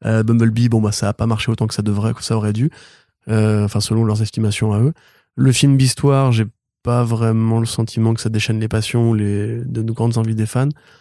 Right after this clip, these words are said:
Parce qu'il y a un public de cinéphiles qui aime Transformers parce que, euh, la folie visuelle de Michael Bay. Il y a un public de consommateurs qui aime Transformers parce que ça,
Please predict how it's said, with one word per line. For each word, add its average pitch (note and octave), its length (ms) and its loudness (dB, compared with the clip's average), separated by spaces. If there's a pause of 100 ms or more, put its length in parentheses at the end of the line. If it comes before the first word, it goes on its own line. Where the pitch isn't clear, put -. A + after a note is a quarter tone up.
(360)
Parce A#2+ 100 -2
qu'il C#3+ 240 0
y C3+ 60 0
a - 20 4
un C3 60 2
public D3+ 180 2
de C#3+ 60 4
cinéphiles C#3 480 0
qui - 180 -10 (100)
aime C3+ 200 2
Transformers A2 600 0
parce A2 200 -6
que, - 120 -4
euh, A2 280 2 (580)
la A2+ 140 0
folie A#2+ 280 2
visuelle A2 360 2
de G#2+ 80 0
Michael G#2 320 0
Bay. A#2 280 2 (680)
Il B2 100 -2
y - 20 2
a A#2+ 80 4
un A2 60 2
public A2+ 340 0
de A2+ 60 -2
consommateurs A2+ 600 0
qui - 240 -4
aime A#2 140 2
Transformers G#2+ 500 -2
parce - 140 -10
que A2 100 -6
ça, G2+ 280 -4